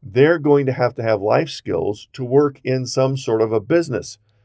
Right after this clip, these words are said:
whether by contract or whether they create their own business. They need to have business skills. So if you take someone straight out of college that's never worked a real job, never been employed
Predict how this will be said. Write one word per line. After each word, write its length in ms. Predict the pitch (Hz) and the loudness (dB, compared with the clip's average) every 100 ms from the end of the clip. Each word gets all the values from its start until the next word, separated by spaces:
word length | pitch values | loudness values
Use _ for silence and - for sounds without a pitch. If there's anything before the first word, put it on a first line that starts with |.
| _ _ | _ _
whether 320 | 107 120 113 | 0 0 4
by 180 | 101 92 | 4 2
contract 720 | - 139 156 143 151 147 139 | 0 0 0 2 2 2 -2
or 200 | - 107 | 0 2
whether 300 | 107 120 117 | 2 0 -2
they 160 | 110 104 | -2 -4
create 400 | - 110 107 - | -4 -4 -4 -2
their 200 | 95 113 | 2 4
own 200 | 143 131 | 4 2
business. 520 | 101 92 92 92 - _ _ _ _ _ | -2 -2 -12 -14 -20 _ _ _ _ _
They 180 | 104 98 | -8 -6
need 360 | 98 127 143 135 | -4 -2 -2 -2
to 80 | |
have 360 | 107 117 107 - | 0 2 2 2
business 360 | 110 98 98 82 | -2 -2 -6 -12
skills. 560 | - 147 123 90 - - _ _ _ _ _ | -2 4 4 4 -4 -20 _ _ _ _ _
So 140 | - 143 | 2 2
if 100 | 139 | 4
you 60 | |
take 220 | 139 190 196 | 2 -2 2
someone 320 | 165 143 131 | 2 4 2
straight 340 | - 143 147 | 0 4 8
out 140 | 143 127 | 8 8
of 80 | |
college 520 | 127 113 113 156 151 - | 4 4 6 4 0 -8
that's 200 | 117 - | -8 -2
never 280 | 131 131 104 | 0 2 0
worked 600 | 87 101 135 - - - _ _ | 2 4 4 2 -12 -20 _ _
a 100 | 104 | -2
real 320 | 101 131 156 | 2 2 4
job, 580 | 135 110 101 120 147 139 - | 2 2 4 6 4 0 -2
never 240 | 123 127 | 2 4
been 280 | 120 127 123 - | 4 2 2 -2
employed 800 | 104 80 - 107 135 160 165 | -8 -8 -4 2 4 2 0